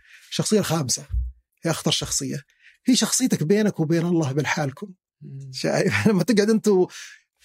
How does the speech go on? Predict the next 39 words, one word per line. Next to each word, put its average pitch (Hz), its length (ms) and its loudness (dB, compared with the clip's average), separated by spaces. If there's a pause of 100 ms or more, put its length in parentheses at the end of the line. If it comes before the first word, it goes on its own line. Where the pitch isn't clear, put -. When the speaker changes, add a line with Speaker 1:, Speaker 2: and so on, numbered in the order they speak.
(140)
Speaker 1:
خلني 202 240 4
ما 156 120 2
أضيق. 156 220 -2 (800)
ممكن 294 160 4
تسوي 185 180 2
أخطاء. 170 300 -2 (460)
لكن 196 180 -2
أنا 226 120 4
بالحالي 170 400 0
ما 156 80 2
حد 160 120 2
يدري 160 200 2
عني، 170 420 2 (200)
ما 285 60 2
بسويها 139 460 0
مع 131 200 -6 (360)
الله 156 160 0
غفور - 360 -6
رحيم. - 240 -2 (480)
لكن 196 160 4
ما 240 80 6
أقدر 226 140 2
أسويها 185 440 0
في 139 80 -8
السوشيال 151 400 -2
ميديا، 156 260 2
أوه 180 320 0
يصيدوني 156 400 2
المتابعين. 139 560 -4 (380)
ولا 143 100 4
أسويها 151 220 2
مع 151 120 2
زملائي، 151 400 0 (100)
ولا 147 100 -6
أسويها 151 400 0
مع 151 260 0 (320)
الأسرة، 156 500 0 (300)
ولا 151 140 2
أسويها 156 480 2